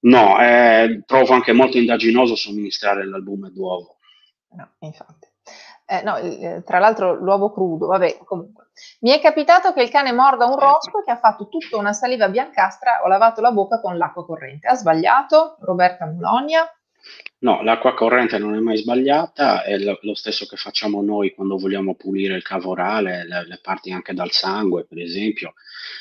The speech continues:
Speaker 1: Ehm, i rospi hanno dei meccanismi di difesa per cui hanno queste patine irritanti, eh,
Speaker 2: Mm.
Speaker 1: che, che possono essere invitanti per il cane, ma hanno un meccanismo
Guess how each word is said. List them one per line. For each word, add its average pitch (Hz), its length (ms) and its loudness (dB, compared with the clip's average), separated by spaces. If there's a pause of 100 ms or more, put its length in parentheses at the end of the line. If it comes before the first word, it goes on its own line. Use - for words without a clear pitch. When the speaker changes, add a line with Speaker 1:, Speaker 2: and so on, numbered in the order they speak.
(100)
Speaker 1:
Ehm, 92 920 2 (640)
i 107 120 2
rospi 113 380 4
hanno 104 200 4
dei 101 120 4
meccanismi 104 500 0
di 101 120 -4
difesa 104 540 2
per 92 140 -10
cui 95 220 -4
hanno 92 200 -8
queste - 320 -20
patine 92 420 -8
irritanti, 92 840 -4
eh, 85 480 -2
Speaker 2:
Mm. 90 60 -6 (720)
Speaker 1:
che, 98 320 2
che - 160 -6
possono 98 540 -2
essere 92 580 -4 (300)
invitanti 101 800 2
per 104 140 -2
il 120 140 4
cane, 104 360 -4
ma 87 200 -4
hanno 92 160 -6
un 98 80 -6
meccanismo 90 760 -10